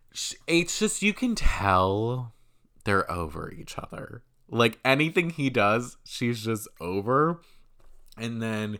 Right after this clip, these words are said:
he's just trying, but not really trying. Like, again, he didn't get the gift, but he's, like, minorly trying, like, with flowers and, like, taking them out to dinner. But their conversations, like, always go bad, and she just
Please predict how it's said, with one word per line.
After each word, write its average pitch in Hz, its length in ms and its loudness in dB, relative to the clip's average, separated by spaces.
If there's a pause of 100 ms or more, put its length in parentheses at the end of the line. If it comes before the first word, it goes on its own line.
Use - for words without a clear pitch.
(280)
he's 135 720 -8 (340)
just - 340 -4
trying, 113 640 0
but 110 180 -4
not 104 380 0
really 104 420 -2
trying. 117 440 0
Like, 104 140 -2
again, 104 220 -2
he 95 80 -10
didn't 104 220 -4
get 101 120 -2
the 95 60 -8
gift, 92 400 -6
but 90 220 -6 (260)
he's, 110 180 -6
like, 101 220 -2
minorly 104 640 -2
trying, 104 340 -2
like, 104 160 -6
with 123 140 -4
flowers 117 560 2
and, 101 80 -10
like, 101 160 -4
taking 107 280 -6
them 101 120 -4
out 101 160 -4
to 98 100 -6
dinner. 87 420 -6 (380)
But 120 160 0
their 135 120 4
conversations, 127 1200 0
like, 92 220 -2
always 110 360 2
go 120 140 0
bad, 90 500 0
and 90 160 -8
she - 140 -10
just 98 160 -6